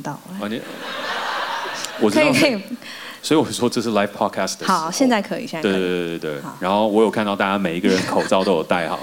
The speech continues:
Speaker 1: <laughs>
Speaker 2: 超棒，赞，赞。
Speaker 1: 好。
Speaker 2: 好，那今天我们最后的这个 live podcast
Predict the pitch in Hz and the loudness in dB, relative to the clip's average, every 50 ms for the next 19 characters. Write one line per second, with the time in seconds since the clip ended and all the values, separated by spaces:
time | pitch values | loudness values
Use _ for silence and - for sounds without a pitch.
0 | 64 - - - - - - 185 180 202 185 175 - - 285 - 190 175 175 175 | -8 -12 -12 -10 -8 -4 -2 0 0 0 0 -2 -4 -6 -6 -6 -6 -6 -4 -4
1 | 175 - 240 - 226 220 - - 214 202 233 - - - - - - - - - | -4 -4 -4 -4 -4 -6 -6 -8 -8 -12 -12 -12 -14 -16 -16 -16 -16 -14 -10 -4
2 | - 135 151 185 170 143 - - - - - - 180 190 185 175 165 - 226 226 | 0 2 2 2 0 -4 -12 -16 -18 -8 -2 2 2 4 4 2 2 2 4 6
3 | 233 240 214 160 127 117 110 110 113 113 - 196 190 165 147 131 - - 175 165 | 6 6 6 6 6 4 2 2 0 0 2 4 4 4 4 4 2 2 4 4
4 | 139 123 113 104 - 117 104 98 95 95 95 117 113 117 113 113 107 101 98 98 | 4 4 2 0 2 2 2 4 4 2 2 2 2 4 4 4 4 4 4 4
5 | 104 110 113 113 - 120 113 107 117 92 | 4 2 2 2 2 0 2 0 -2 -4